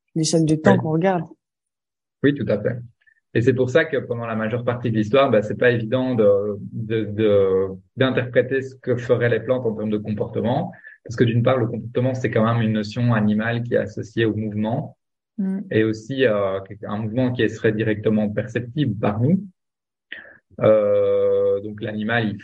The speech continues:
Speaker 2: fuit, euh, il utilise, euh, voilà, de la nourriture, de, enfin,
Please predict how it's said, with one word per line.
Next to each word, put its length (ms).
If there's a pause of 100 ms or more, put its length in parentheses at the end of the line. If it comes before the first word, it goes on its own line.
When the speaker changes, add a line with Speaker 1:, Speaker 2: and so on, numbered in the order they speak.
Speaker 2:
fuit, 400
euh, 160
il 120
utilise, 480
euh, 520
voilà, 260
de 80
la 80
nourriture, 800
de, 300
enfin, 400